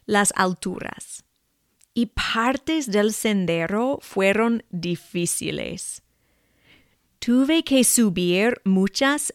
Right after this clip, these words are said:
escaleras. Había terrazas y edificios. Cuando llegué al cima, tuve una perspectiva distinta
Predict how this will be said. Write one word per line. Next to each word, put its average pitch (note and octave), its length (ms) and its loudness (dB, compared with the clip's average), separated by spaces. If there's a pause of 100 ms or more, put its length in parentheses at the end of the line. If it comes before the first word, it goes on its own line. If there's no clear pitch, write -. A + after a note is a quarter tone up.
escaleras. F3+ 1300 -2 (960)
Había A#3+ 640 2
terrazas A3 1160 -2 (140)
y C#4+ 300 4
edificios. G#3 1080 -2 (1160)
Cuando E4 580 4
llegué G3 840 4
al F#3+ 240 4
cima, C4+ 800 0 (720)
tuve C#4+ 680 2
una E4 560 2
perspectiva A3+ 1400 -2 (120)
distinta F3+ 1300 -4